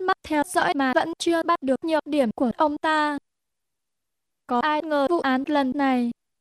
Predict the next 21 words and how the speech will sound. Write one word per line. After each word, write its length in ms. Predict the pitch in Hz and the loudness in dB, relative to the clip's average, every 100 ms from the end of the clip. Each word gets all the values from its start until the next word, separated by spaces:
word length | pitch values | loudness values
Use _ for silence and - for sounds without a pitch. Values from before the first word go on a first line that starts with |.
| _ | _
thần 240 | 285 247 240 | -2 0 0
suy 220 | - 330 | 0 -2
quỷ 220 | 330 294 233 | 0 0 -2
khiến 320 | - 285 262 - | 0 0 0 -2
thế 180 | 285 262 | -2 0
nào 240 | 285 254 | 0 0
lại 180 | 330 311 | 0 -2
liên 280 | 311 311 302 | 0 0 0
quan 220 | 320 302 262 | 0 -2 0
đến 180 | 247 | 0
Tương 260 | 247 311 302 | 0 0 2
Đông 180 | 302 294 | 0 0
Hầu, 360 | - 277 254 254 - _ _ | -2 0 2 -2 -6 _ _
đem 200 | 285 294 - | -2 -2 -2
họa 160 | 339 - | -2 0
từ 160 | 269 247 | -2 0
trong 200 | 311 294 - | 0 -2 0
chốn 220 | 294 269 | 0 0
cung 260 | - 330 320 | 0 -2 0
đình 200 | 285 247 311 | 0 0 0
ném 220 | 262 | 0